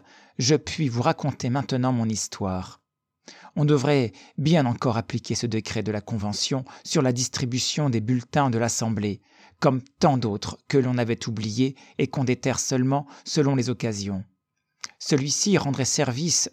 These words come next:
tous les jours à des milliers de nos enfants. Ils sauraient au moins pourquoi on les envoie mourir aux quatre coins du monde. Quelques jours après la prise de Spire, le douze octobre dix-sept cent quatre-vingt-douze, nous reçûmes l'ordre,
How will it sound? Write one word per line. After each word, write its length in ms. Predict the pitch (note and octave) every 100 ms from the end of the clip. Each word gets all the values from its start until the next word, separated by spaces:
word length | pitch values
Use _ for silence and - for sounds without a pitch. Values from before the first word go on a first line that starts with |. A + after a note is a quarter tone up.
| - -
tous 120 | F3+
les 160 | D#3
jours 220 | C#3 D#3+ C#3+
à 60 |
des 100 | B2
milliers 380 | B2 D3+ C#3+ D3+
de 80 | C#3
nos 200 | B2+ A#2+
enfants. 440 | A#2+ - G2+ F#2+ - - _ - _ _ _ _
Ils 140 | - B2
sauraient 400 | - F3 C3+ A2+
au 80 | A#2
moins 260 | A2+ A2 - -
pourquoi 420 | D3 - D3+ B2
on 40 |
les 180 | A#2 A#2+
envoie 300 | A#2 A#2 A#2
mourir 480 | B2 B2 C3+ A#2+ -
aux 80 | C#3+
quatre 320 | - B2+ -
coins 200 | - B2
du 120 | G#2+
monde. 420 | A2 G#2 G2+ F#2+ G2+ _ _ _ _ _ _ _ _ _ _ _ _ _ _ _
Quelques 300 | - C3+ D#3+
jours 180 | D#3 F#3+
après 240 | C#3 - D3+
la 100 | A#2
prise 260 | - D3
de 100 | A#2
Spire, 500 | A#2+ - E3 F3 - - _ _ _ _ _ -
le 200 | A#2 A2
douze 340 | B2 C3+ -
octobre 540 | C#3+ B2 - B2+ A2 -
dix-sept 360 | A#2 B2+ A#2+ -
cent 100 | A#2
quatre-vingt-douze, 720 | A#2 - A2+ A#2+ C#3 D#3+ B2 - - - -
nous 160 | D3
reçûmes 500 | D#3+ - - G3+ B2+
l'ordre, 540 | G#2 C#3 D#3+ - A2